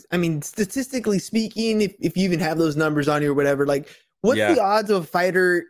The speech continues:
Speaker 1: even making a substantial enough living where they can train and just be a fighter the whole time? What's necessary for a fighter to be able to even do that?
Speaker 2: Well, this is where, like, again, I had that, why I had that conversation, 'cause at the time, and this is different now, but at the time in the U F C, the starting salary was eight and eight. You eight, get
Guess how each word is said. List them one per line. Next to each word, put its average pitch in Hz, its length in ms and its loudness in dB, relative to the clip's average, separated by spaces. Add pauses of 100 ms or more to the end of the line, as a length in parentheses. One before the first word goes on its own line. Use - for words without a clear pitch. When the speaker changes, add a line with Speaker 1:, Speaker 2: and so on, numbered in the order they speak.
(160)
Speaker 1:
even 220 280 0
making 202 420 -2
a 180 60 -2
substantial 170 720 -4
enough 156 300 0
living 156 600 0
where 156 180 2
they 160 240 0
can 151 600 -4 (160)
train 196 640 -2 (140)
and 214 380 -2
just 185 300 -2
be 190 120 0
a 170 60 2
fighter 175 420 0
the 156 100 0
whole 165 200 0
time? 180 260 -4
What's 190 200 0
necessary 185 640 0
for 160 140 0
a 151 60 -2
fighter 151 280 -8
to 147 80 0
be 156 200 2
able 147 160 0
to 135 80 -2
even 135 280 -2
do 220 240 0
that? - 220 -6 (560)
Speaker 2:
Well, 127 140 -6
this 185 180 -6
is 202 80 -6
where, 160 460 0
like, 110 160 -2
again, 98 260 0
I 92 60 0
had 101 140 -2
that, 98 140 -6
why 95 180 0
I - 20 0
had 92 140 -2
that 82 120 -8
conversation, 104 480 -8
'cause 98 140 -14
at 101 100 -12
the 104 60 -12
time, 147 480 -6
and 107 120 -4
this 123 120 -4
is - 60 -12
different 104 440 -4
now, 78 240 -2
but 87 140 -4
at 107 80 -4
the - 80 -6
time 156 400 -4
in 143 80 -8
the 117 60 -4
U 127 120 -4
F 113 80 -8
C, 95 460 -6
the 90 180 -10
starting 127 380 -2
salary 101 420 -4
was 82 160 -12
eight 92 160 -6
and 80 80 -12
eight. 71 280 -8
You 87 200 -14
eight, 98 180 -6
get - 240 -8